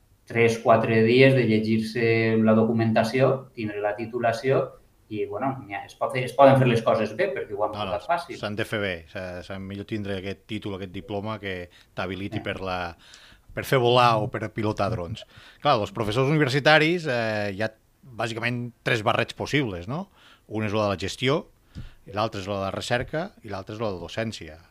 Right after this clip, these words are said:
Speaker 2: Comencem per aquest. Bueno, de la gestió no en parlarem en relació als drons, no? Dubto que, que els que gestionen, eh, mos enviïn drons per vigilar-mos o una cosa similar. No? Anem a l'aplicació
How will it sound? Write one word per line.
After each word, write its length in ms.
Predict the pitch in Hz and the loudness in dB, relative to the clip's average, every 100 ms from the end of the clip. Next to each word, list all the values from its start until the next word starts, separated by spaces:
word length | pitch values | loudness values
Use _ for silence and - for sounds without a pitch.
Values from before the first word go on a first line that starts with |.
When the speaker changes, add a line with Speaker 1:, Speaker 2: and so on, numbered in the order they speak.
| _ | _
Speaker 2:
Comencem 320 | 104 107 127 | -12 -6 -6
per 140 | 113 127 | -2 -2
aquest. 460 | 123 117 - - - | 0 -4 -4 -18 -10
Bueno, 260 | 104 78 82 | -10 -10 -8
de 60 | 92 | -6
la 60 | |
gestió 220 | 90 92 117 | -4 -4 -2
no 60 | |
en 20 | 117 | 0
parlarem 380 | 113 98 92 82 | 2 2 0 -4
en 60 | |
relació 300 | 82 87 - | -10 -10 -8
als 100 | 90 82 | -10 -10
drons, 280 | 80 78 85 | -14 -14 -14
no? 60 | 87 | -16
Dubto 260 | 85 - 95 | -16 -14 -10
que, 280 | 98 92 85 - - - | -8 -8 -8 -18 -20 -16
que 80 | 98 | -14
els 60 | 92 | -12
que 80 | |
gestionen, 600 | 87 90 - 101 101 107 110 | -10 -10 -8 -6 -4 -6 -6
eh, 240 | 95 90 | -8 -10
mos 220 | 90 90 92 | -10 -10 -8
enviïn 240 | 95 92 | -8 -6
drons 240 | 92 95 | -6 -8
per 140 | - 92 | -8 -8
vigilar-mos 560 | 85 82 92 107 110 98 | -6 -6 -4 -4 -4 -4
o 60 | |
una 160 | 95 95 | -6 -6
cosa 160 | 98 98 | -6 -8
similar. 460 | - 113 123 - | -6 -2 -2 -4
No? 140 | 90 92 | -12 -12
Anem 200 | 95 104 | -8 -4
a 100 | 104 | -2
l'aplicació 640 | 107 - 110 110 - 113 | -4 -6 -12 -12 -10 -10